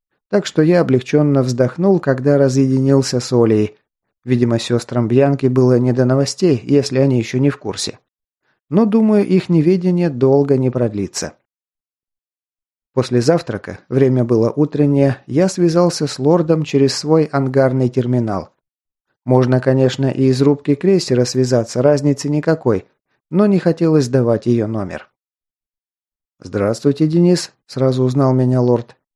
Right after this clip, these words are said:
«Добрый день, Арни. Я хочу сразу отблагодарить за вашу помощь сёстрам Бьянки. Только что разговаривал с младшей. Она вчера вечером сдала на сертификат пилота, очень радовалась». «Не стоит,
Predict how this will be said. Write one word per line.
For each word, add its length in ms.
«Добрый 360
день, 260
Арни. 400
Я 260
хочу 320
сразу 480
отблагодарить 680
за 140
вашу 280
помощь 420
сёстрам 460
Бьянки. 500
Только 360
что 200
разговаривал 680
с 80
младшей. 560
Она 200
вчера 300
вечером 460
сдала 400
на 120
сертификат 680
пилота, 460
очень 320
радовалась». 640
«Не 180
стоит, 640